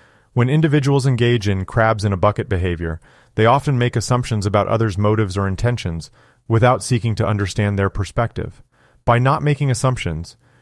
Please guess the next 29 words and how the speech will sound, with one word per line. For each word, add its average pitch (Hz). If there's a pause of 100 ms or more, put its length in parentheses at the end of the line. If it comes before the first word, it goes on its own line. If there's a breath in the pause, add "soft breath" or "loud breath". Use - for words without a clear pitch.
(120)
you 117
can 131
avoid 123
misunderstandings 110
and 98
conflicts 101
and 104
build 110
more 107
positive 107
and 98
supportive 98
relationships. 98 (480 soft breath)
The 120
fourth 160
agreement 127
is 110
to -
always 117
do 110
your 95
best. 82 (480 soft breath)
This 135
means 131
putting 120
in 113
your 104
best 104
effort, 98